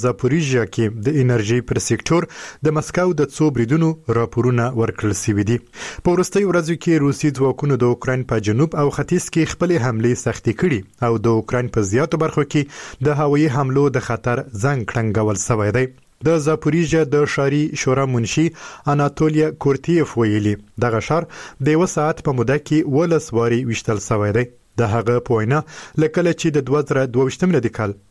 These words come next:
په فروری میاشت کې روسیې پر اوکراین بشپړ یرغل پیل کړی، دا پر دغه ښار تر ټولو سختې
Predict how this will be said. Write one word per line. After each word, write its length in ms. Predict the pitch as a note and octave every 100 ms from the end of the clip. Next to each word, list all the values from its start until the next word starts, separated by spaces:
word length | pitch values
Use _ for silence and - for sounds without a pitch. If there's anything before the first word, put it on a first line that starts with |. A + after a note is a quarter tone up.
| _ _
په 60 | D#3 D3+
فروری 280 | D3 D3+ D#3+
میاشت 180 | D3+ -
کې 100 | D3
روسیې 440 | C3 B2+ - C3+ C#3
پر 100 | B2 A2+
اوکراین 420 | A#2 C3 C3 A#2
بشپړ 320 | B2 - B2+ A#2+
یرغل 340 | A#2 A2 A2+ B2 -
پیل 160 | A2+ G#2
کړی، 180 | D#3+ C3+ - - - - C3
دا 80 | D#3
پر 140 | C#3 A#2+
دغه 160 | C#3 B2+ -
ښار 200 | D#3+ E3 - - -
تر 160 | F#3 -
ټولو 260 | G3 F#3+ F3
سختې 380 | - B2+ - C3